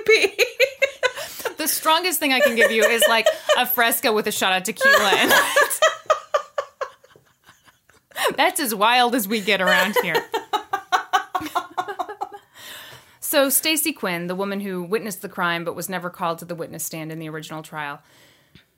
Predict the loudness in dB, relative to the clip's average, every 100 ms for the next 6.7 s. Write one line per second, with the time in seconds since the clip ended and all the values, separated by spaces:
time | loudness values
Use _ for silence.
0 | _ -6 -2 -2 -2 -6 -10 -14 -18 -20
1 | -20 -14 -6 -2 0 0 -2 -2 -2 -4
2 | -4 -4 -4 -6 -8 -6 -6 -8 -10 -10
3 | -10 -10 -10 -10 -10 -10 -10 -10 -10 -12
4 | -14 -18 -14 -12 -12 -16 _ -20 _ _
5 | -10 -6 -6 -6 -4 -2 -2 -6 -8 -10
6 | -10 -10 -12 -14 -16 -16